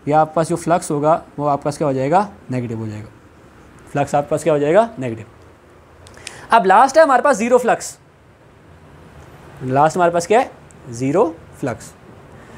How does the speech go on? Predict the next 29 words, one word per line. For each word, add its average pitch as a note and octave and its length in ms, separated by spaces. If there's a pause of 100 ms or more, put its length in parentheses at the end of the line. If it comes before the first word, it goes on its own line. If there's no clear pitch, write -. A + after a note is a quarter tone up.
(320)
अब A3+ 140
zero G#3+ 260
flux C#4 260
उस C#4 140
वक्त D4+ 160
होगा A3 320 (640)
जब A#3+ 320 (340)
हमारे G3+ 320
पास C4 420
when B3 300
equal D#4 340
number C#4+ 180
of D4 160
field B3+ 300
lines B3 260
are B3 140
entering B3 320
and A3 120
leaving A3 220
the A3 80
surface, F3 320 (240)
यहाँ D3 180
पे F#3 80
पहले F3+ 140
मैं F#3 80
लिख F#3+ 100
देता D3 160
हूँ, B2+ 100 (2000)
when E3+ 280